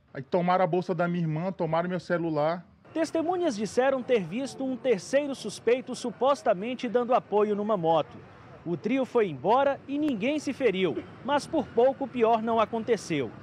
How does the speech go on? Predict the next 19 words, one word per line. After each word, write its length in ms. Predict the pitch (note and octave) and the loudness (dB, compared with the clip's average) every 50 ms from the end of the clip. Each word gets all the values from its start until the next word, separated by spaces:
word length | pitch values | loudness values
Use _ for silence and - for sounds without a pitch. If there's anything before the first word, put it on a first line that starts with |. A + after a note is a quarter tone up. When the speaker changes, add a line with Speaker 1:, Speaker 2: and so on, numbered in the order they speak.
| - - - - - - C#3+ | -18 -20 -20 -18 -16 -8 -4
Speaker 2:
Durante 460 | D#3+ E3+ E3 G3 A#3 C4 B3 - A#3 | -2 0 0 2 0 0 0 2 2
a 100 | G#3 F3 | 2 2
ação, 400 | D3+ - - G#3 A#3 B3+ C4 A3+ - - - | 0 -2 -2 -2 -2 -2 -2 -6 -8 -14 -12
uma 220 | - C#4+ E4+ E4+ D#4+ | -8 -4 -2 0 2
das 240 | B3 C4+ G#3 D#3 - | 4 2 2 2 0
vítimas 420 | A3 C#4 C4+ - B3 A#3+ A#3+ - | -4 -6 -4 -4 -4 -4 -4 0
levou 380 | A#3+ A#3+ A3+ F3+ F#3+ B3 B3 B3+ | 2 2 2 4 4 4 4 4
a 80 | A#3+ | 4
mão 240 | G#3 F#3+ A3 B3 B3+ | 2 2 0 0 0
à 80 | B3 A3 | 0 -2
cintura. 640 | - - B3+ A3+ - - A3 B3 A#3+ G3 C3 G2 - - - - - - - | -2 -4 -6 -6 -4 -2 2 4 4 2 2 -2 -8 -12 -18 -20 -18 -12 -6
Um 140 | E3 F3+ F#3 | -4 -4 0
bandido 560 | F#3+ A#3+ C4 A#3+ F3+ C3 F3 C4+ C#4+ A3+ C4+ | 2 2 2 2 0 -2 -2 -2 -2 -2 -4
pensou 480 | A3 - C4+ B3 G#3+ - - C#4 C#4+ C#4 | -2 -2 -2 -2 -2 2 2 2 2 2
ser 220 | - - C4+ B3 | 2 2 2 2
uma 160 | B3+ B3 A#3+ | 2 0 -2
arma 420 | G#3 F#3+ G#3+ B3+ C4+ C4 C4+ C#4 B3+ - | 0 2 2 2 2 0 0 -2 -2 -2
e 120 | C4 C#4 | -4 -4
disparou. 680 | A#3 F#3 - D4+ E4 - - - C#4+ A#3+ F#3+ E3+ D3 B2 | -4 -2 0 -2 -2 0 2 2 4 4 4 2 0 -2